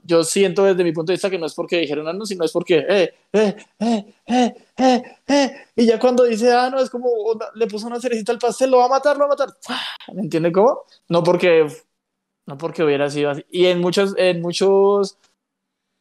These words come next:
momentos, eh, por ejemplo, también siento que, que hubo, hubo freestylers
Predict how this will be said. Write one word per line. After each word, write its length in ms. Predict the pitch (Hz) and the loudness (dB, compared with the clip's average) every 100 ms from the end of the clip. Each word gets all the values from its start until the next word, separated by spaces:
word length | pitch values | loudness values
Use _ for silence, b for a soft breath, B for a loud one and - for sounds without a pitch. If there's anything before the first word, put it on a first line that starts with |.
| - | -8
momentos, 760 | 175 165 175 190 190 254 277 - | 0 2 2 0 2 0 0 -2
eh, 240 | 175 160 | 2 2
por 120 | 170 | -2
ejemplo, 280 | 170 160 156 165 | -6 -6 -6 -4
también 340 | 175 156 156 | -2 -2 -4
siento 380 | 156 160 156 160 | -4 -6 -4 -4
que, 420 | 180 175 160 117 _ _ _ _ _ _ _ _ _ _ - | -2 0 0 -2 _ _ _ _ _ _ _ _ _ _ -2
que 80 | 185 | 4
hubo, 320 | 180 185 190 | 6 6 4
hubo 200 | 196 196 | 4 4
freestylers 760 | 202 214 185 180 190 226 254 - | 2 -4 -4 -2 -2 -4 -6 -12